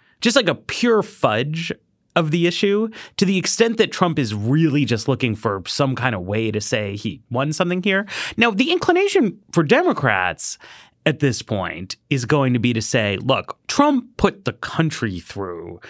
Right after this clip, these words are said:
this really bad situation because he is crazy. And we cannot allow him to save face because we don't wanna do this again and again and again." A subject of internal disagreement among Democrats will be,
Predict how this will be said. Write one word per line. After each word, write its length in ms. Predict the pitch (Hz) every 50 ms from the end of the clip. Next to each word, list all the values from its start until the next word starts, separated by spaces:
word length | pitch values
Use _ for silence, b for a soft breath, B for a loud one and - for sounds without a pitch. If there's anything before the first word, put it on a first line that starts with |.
| B B B
this 200 | - 113 110 -
really 340 | 110 110 123 135 139 131 107 87 - _ _ -
bad 360 | 98 95 95 98 98 92 87
situation 880 | - - - 95 - - 76 80 90 85 80 - - - - - - - B B B B B
because 360 | - 101 101 - 123 110 101 -
he 100 | - 76
is 180 | - - -
crazy. 880 | - - - - - - 101 101 95 85 76 - - - - - - _ b b b b b b -
And 160 | 135 120 110
we 120 | 156 190
cannot 360 | - - 190 165 160 143 123 -
allow 560 | 98 98 82 80 82 90 98 - 107 117 110
him 540 | - - 135 127 131 131 135 135 143 143 - _ _ -
to 140 | - - 135
save 320 | - - 160 147 135 123
face 600 | - - - 135 143 160 170 - - - - - _ b b b b b b
because 380 | - 131 120 147 127 110 - - _ _
we 100 | - 135
don't 140 | 139 127 113
wanna 220 | 120 123 107 90 82
do 360 | 85 87 - 123 117 117 113
this 540 | 85 85 73 - - - - - - - - _ -
again 300 | 113 113 104 110 95 90
and 120 | 87 85
again 220 | 80 82 92 82 -
and 120 | 76 -
again." 220 | - - - - - - - _ _ _ -
A 100 | - 208
subject 460 | 202 - - 330 320 311 247 262 185 190
of 100 | 190 147
internal 400 | - 190 190 175 - 190 175 151
disagreement 560 | 135 113 123 113 143 113 127 127 123 117 107 101
among 360 | 117 113 120 113 104 95 87
Democrats 840 | 95 98 - 139 131 123 113 101 - - - - 85 - - - -
will 100 | 120 113
be, 280 | 104 120 113 107 104